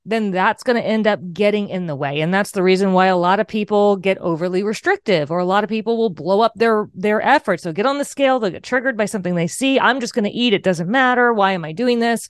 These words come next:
Or it gets hard, or it feels monotonous, or, um, they're, they're, uh, <sighs> they're bored. It's taking too long. You know, whatever it is that you get, every journey has a rough patch. Every journey has a place where you have to dig in,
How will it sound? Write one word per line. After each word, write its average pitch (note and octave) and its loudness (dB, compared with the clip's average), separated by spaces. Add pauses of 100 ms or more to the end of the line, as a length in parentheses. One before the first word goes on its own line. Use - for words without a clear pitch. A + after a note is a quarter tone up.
(440)
Or A3 6
it A3+ 2
gets A3 0
hard, A#3 4
or G3+ -2
it F#3+ -10
feels G3 -4
monotonous, A3+ 2 (340)
or, F#3+ 4 (680)
um, F#3 2
they're, F#3 0 (100)
they're, F3 -2
uh, E3 -2 (280)
<sighs> - -8
they're F#3+ 2
bored. A3+ 6
It's F#3 2
taking G3+ 0
too E3 -2
long. A3+ 4
You A#3 6
know, G#3 0
whatever A#3 4
it G3+ 2
is E3+ 0
that G#3 -2
you G#3+ -6
get, G#3 -2 (240)
every C4+ 2
journey A3+ 2
has G#3 2
a E3+ 2
rough D#3 0
patch. A#3+ 2
Every G3+ -2
journey A3+ 0
has G3+ 0
a F3 -2
place F#3 -2
where F3+ -2
you F3+ 0
have G3 0
to F3 -6
dig F3 -2
in, F#3 -2